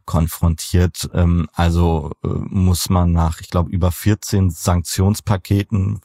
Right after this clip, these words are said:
oder sind's fünfzehn, ich glaub, vierzehn Sanktionspaketen resümierend feststellen, äh, sie haben, sie sind nicht nur völkerrechtswidrig, wie Sie gerade richtig ausgeführt haben,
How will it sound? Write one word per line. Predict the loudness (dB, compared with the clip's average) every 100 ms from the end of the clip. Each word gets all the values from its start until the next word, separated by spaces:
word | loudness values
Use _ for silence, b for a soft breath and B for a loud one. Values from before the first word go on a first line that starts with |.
| -6
oder | -2 0
sind's | 0 -2
fünfzehn, | 0 0 0 0
ich | 0 0
glaub, | -4
vierzehn | 0 -2 0 0
Sanktionspaketen | 2 0 0 -2 0 -4 -2 -2 0 -2 B B B B -2
resümierend | 0 4 4 4 2 0
feststellen, | -2 -2 -2 0 2 2 0
äh, | 0 2 2 -2
sie | -4 -2 0 0 -2
haben, | 0 2 2 2 0 0
sie | 2
sind | 4 4 4
nicht | 2 2 0
nur | 2 2 0
völkerrechtswidrig, | 0 0 2 0 0 -2 -2 -2 -2 -4 -6 -2
wie | 0
Sie | 0
gerade | 0 0 0
richtig | -4 -2 -4 0
ausgeführt | -2 -2 -6 -2 -2 2
haben, | 2 2